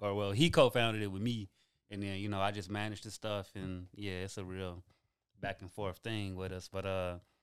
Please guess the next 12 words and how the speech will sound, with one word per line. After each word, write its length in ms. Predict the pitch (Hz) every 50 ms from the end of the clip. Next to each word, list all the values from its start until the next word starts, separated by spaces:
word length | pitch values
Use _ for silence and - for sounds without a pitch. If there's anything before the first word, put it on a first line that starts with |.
| _ _ _ _ _ _ _ _ -
yeah, 180 | 127 135 113
shout 220 | 101 - 113 113 117
out 140 | 113 110
D 100 | 104 117
Brown, 340 | 110 98 107 110 113 110 107
the 80 | 107 101
whole 220 | 101 107 104 107
same 260 | 101 - 113 107 101
Hustle 300 | 92 104 104 - - 107
New 120 | 101 101 101
Money. 360 | 98 95 98 98 98 101 - _ _ _ _ _ _ _ _ _ _ -
Um, 720 | 92 92 95 98 101 101 101 101 101 101 101 101 98 101